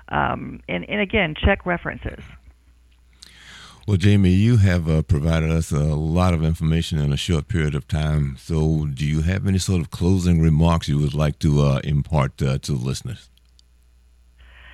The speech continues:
Speaker 1: Um, I think, again, just, you know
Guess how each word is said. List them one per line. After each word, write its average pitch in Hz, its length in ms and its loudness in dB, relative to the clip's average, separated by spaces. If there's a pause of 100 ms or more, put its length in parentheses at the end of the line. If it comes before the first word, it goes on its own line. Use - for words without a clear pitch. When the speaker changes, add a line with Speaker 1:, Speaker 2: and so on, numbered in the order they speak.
(440)
Speaker 1:
Um, 269 400 0 (680)
I 220 140 6
think, 233 280 2
again, 226 580 2
just, 202 280 0
you 208 80 -2
know 175 520 0